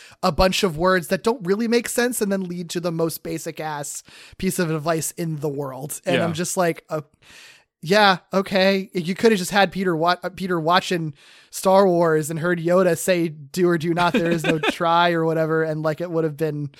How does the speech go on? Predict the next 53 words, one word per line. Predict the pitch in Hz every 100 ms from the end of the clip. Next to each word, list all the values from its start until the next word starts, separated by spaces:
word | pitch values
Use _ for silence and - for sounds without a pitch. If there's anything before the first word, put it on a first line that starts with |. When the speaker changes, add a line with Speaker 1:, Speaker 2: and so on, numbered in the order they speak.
| -
Speaker 1:
<laughs> | - - -
like, | 294 277 294 285 269 277 - - 302 403 -
Speaker 2:
Yeah. | 262 - 202
Speaker 1:
<laughs> | 247 - - - 370 -
it | 226
would | 233
have | 247
been | 247
the |
same. | - 233 214 190 -
<laughs> | 294
Like, | 302 277
Speaker 2:
Right. | 262 110 107 _ - -
And | 254
like | 339 -
you | 349
said, | 294 226
the | 165 -
outcome | 160 185 - 170
is | 143
still | - 143
really | 131 127 110
good, | 123 113 98
right? | 117 139
Like, | 143
it | 147
still | - 190 180
Speaker 1:
Yeah. | 269 196 180
Speaker 2:
ends | 170
up | 160 - 120
being | 139 143 135 123
where | 123 127
it | 135
needs | 127 113 -
to |
be, | 107 131 117
which | 113 -
is | 113
Peter | - 131 123 120 113 - - - _ -
getting | 147 143
to | 131
the | 123
point | - 131 123
of, | 110
like, | 113 107 - _ _ _ _
the | 123 143
point | - - 180 185
is | 170 131
that | 135
I | 123
cannot | - - 139 127 135 120
give | 117
up. | 107 98